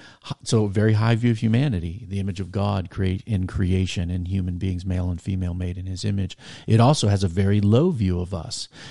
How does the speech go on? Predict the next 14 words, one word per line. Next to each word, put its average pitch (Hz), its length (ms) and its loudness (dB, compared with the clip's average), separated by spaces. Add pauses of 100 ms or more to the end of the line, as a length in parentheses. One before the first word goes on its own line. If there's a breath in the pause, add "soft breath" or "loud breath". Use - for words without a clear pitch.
(120)
meaning 101 320 6
that 101 160 0
we're 101 120 -2
wicked 95 460 0
and 90 100 -2
we 92 100 0
transgress 98 800 0
God's 95 320 -4
purposes 98 640 -4
for 98 400 0 (260 loud breath)
ourselves 95 540 0
and 95 220 0
others. 95 480 -4
We 92 220 -2